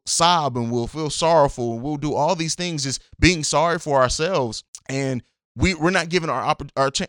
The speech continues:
ourselves a chance to move beyond the failure. We're stuck in this failure mode, and then that's when depression and everything comes over you because we can't move on. We're not allowing ourselves the ability to move on.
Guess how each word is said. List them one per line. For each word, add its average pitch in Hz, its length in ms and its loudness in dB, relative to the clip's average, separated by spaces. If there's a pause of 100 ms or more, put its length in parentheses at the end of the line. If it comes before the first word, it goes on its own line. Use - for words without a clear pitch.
ourselves 139 460 0
a 120 60 -8
chance 151 300 -4
to 143 60 -8
move 151 300 -4
beyond 156 320 -4
the 151 40 -6
failure. 117 300 -4
We're 107 100 -8
stuck 190 260 0
in 160 80 -6
this 147 140 -2
failure 170 300 0
mode, 127 260 0
and 127 100 -4
then 165 120 -4
that's 156 180 -4
when 160 120 -6
depression 151 520 4 (160)
and - 80 -2
everything 156 380 2
comes 147 240 0
over 180 200 2
you 143 160 -2
because 143 380 0 (320)
we 202 140 2
can't 170 280 -2
move 170 240 -4
on. 202 180 0
We're 160 100 -2
not 185 160 0
allowing 175 420 0
ourselves 160 380 -2
the 151 80 -2
ability 156 400 -2
to 143 80 -8
move 165 240 -6
on. 196 240 -4